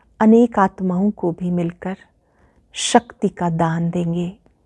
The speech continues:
कोई भी किसी भी मोड़ पर कभी कमज़ोर ना हो,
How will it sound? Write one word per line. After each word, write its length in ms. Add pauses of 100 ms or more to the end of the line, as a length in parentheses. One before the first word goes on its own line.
(640)
कोई 280
भी 340 (260)
किसी 300
भी 120
मोड़ 320
पर 240 (800)
कभी 220
कमज़ोर 840
ना 180
हो, 360